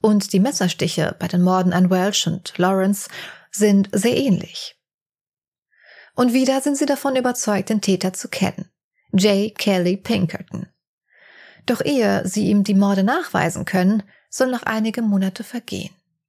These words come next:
Nicht nur das. Auch diesmal wird die Ermittlungsarbeit schlampig ausgeführt. Tex Welch, der Ehemann des zweiten Opfers, fordert die Fallakte zum Mord an seiner Frau an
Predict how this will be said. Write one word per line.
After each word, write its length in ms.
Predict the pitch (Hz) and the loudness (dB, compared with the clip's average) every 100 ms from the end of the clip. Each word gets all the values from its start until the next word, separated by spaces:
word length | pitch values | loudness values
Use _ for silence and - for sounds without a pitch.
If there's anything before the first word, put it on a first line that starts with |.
| _ _ _ _ _ _ | _ _ _ _ _ _
Nicht 280 | 214 208 - | 0 0 -2
nur 80 | 190 | -4
das. 480 | 240 - - - - _ _ _ _ | -2 -6 -8 -12 -14 _ _ _ _
Auch 180 | 208 190 | -4 -4
diesmal 760 | - 320 508 - 180 160 156 190 | 0 0 0 -2 -2 0 -2 -2
wird 140 | 185 | 0
die 40 | |
Ermittlungsarbeit 800 | 202 202 202 208 - 202 202 214 - | 2 2 0 -4 -2 -4 -4 -6 -6
schlampig 500 | 202 196 180 202 - | -2 -2 -2 -4 -4
ausgeführt. 720 | 214 160 - - - - - _ _ _ _ _ _ | -4 -4 -12 -12 -14 -12 -18 _ _ _ _ _ _
Tex 360 | - 294 - - | -6 -6 -6 -4
Welch, 640 | 233 175 - - - - _ | -2 -2 -4 -8 -10 -14 _
der 200 | 208 - | -2 0
Ehemann 380 | 302 220 175 165 | 0 2 2 0
des 160 | 165 | -2
zweiten 360 | - 190 185 202 | -2 -4 0 -2
Opfers, 600 | 202 - 226 240 - - | -2 -4 -6 -6 -10 -14
fordert 320 | - 254 254 254 | -6 -4 -2 -4
die 80 | |
Fallakte 500 | 247 294 247 175 - | -6 -4 -2 -4 -6
zum 240 | - - 170 | -10 -2 0
Mord 220 | 165 - | 0 -2
an 100 | 175 | -2
seiner 240 | 170 165 | 0 -2
Frau 260 | 160 - 170 | -2 -2 -2
an 300 | - 175 | 0 0